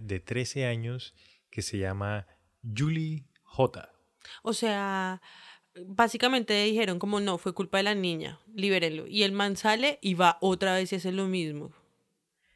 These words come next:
Speaker 2: Si
Speaker 1: Sí.
Speaker 2: pillas, el policía debió haber ido tras él. <laughs>
Speaker 1: Entonces, mira, comentan lo que pasó fue que él coge a la niña,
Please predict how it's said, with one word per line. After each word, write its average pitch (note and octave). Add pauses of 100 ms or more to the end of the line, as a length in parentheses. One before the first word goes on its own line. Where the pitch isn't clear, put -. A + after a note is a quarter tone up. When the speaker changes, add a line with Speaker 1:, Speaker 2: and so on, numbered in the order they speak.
Speaker 2:
Si -
Speaker 1:
Sí. G#3+
Speaker 2:
pillas, A#3
el G#3
policía F#3+
debió F#3
haber D#3+
ido F3
tras -
él. -
<laughs> -
Speaker 1:
Entonces, C#3+
mira, C3+ (240)
comentan C#3+
lo B2+
que A2+
pasó G#2+
fue B2+
que C3 (1080)
él A#2
coge B2
a -
la C3
niña, A2+